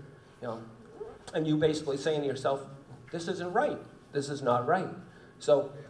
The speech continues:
that's what tonight's all about. So, um, I wanna, again, just welcome you. Thank you for all coming. Uh, the superintendent, in her usual eloquent way, will sum up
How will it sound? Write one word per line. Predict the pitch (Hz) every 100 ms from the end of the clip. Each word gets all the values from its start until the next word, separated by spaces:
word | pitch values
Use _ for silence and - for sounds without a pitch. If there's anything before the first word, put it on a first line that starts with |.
| -
that's | 151 165 180
what | 175
tonight's | 170 156 156
all | 160 147
about. | 135 139 147 147 - - - - - - - - -
So, | 117 165 147 135
um, | 131 123 120 117 - -
I |
wanna, | 135 143 143
again, | 135 139 143 135
just | 135 -
welcome | 143 170 185 180
you. | 180 190 - - - - -
Thank | 151 151 156
you | 160
for | - 156
all | 143
coming. | 143 185 180 185 - - - -
Uh, | 127
the | 127 139
superintendent, | 185 170 156 151 170 170 175 - - - - -
in | 156
her | 143 147
usual | 135 156 175 170 165 156 -
eloquent | 147 156 151 135 -
way, | 180 202 196 - - - -
will | 143 139 - -
sum | - - - - 196 185
up | 180 -